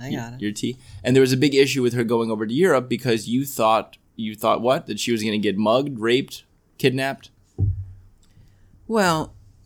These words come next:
Speaker 1: um, there wasn't a big issue. It's just that, you
Speaker 2: You,
Speaker 1: know.
Speaker 2: but you, but you discussed it with her. I mean, this was a thing that you discussed before she left.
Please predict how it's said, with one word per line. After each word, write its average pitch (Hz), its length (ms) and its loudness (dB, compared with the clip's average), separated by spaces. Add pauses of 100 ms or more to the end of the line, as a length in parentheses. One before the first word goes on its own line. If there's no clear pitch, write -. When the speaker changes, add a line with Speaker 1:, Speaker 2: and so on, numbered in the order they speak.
(300)
Speaker 1:
um, 143 520 -4 (640)
there 170 200 -2
wasn't 208 360 -2
a 123 80 -6
big 147 480 -6
issue. 110 580 -6
It's 147 180 -12
just - 180 -4
that, - 260 -10
you 156 160 -6
Speaker 2:
You, 175 80 2
Speaker 1:
know. 175 60 2
Speaker 2:
but 175 160 2
you, 180 120 -2
but 151 120 -4
you 165 100 -4
discussed 185 420 0
it 135 60 -2
with 120 140 0
her. 104 60 0
I - 20 0
mean, 123 140 0
this 139 160 2
was 131 100 -4
a 127 80 2
thing 151 280 -2
that 123 120 0
you 117 80 -2
discussed 117 500 0
before 107 300 -6
she - 160 -8
left. - 440 -4